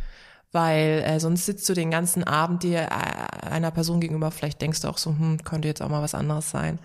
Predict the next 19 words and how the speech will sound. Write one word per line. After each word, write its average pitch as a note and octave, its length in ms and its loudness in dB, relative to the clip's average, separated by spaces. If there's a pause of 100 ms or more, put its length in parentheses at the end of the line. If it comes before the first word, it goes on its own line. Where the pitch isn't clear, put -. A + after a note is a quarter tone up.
(340)
Und F3+ 120 2
das F3 200 2
war C#3+ 160 -4
das. C3 380 -8
Und F3 220 0
das G3 360 0
war D4 140 -2
der C#4+ 220 -2
Auftakt, - 720 -6
das G3+ 240 -6
war G#3 140 -2
der G3 160 -2
Auftakt F#3+ 420 -6
von F3+ 220 -4
dem, F3+ 240 -2
was F3+ 180 -10
wir F3 160 -6
heute F#3 360 -2
in F3+ 480 -2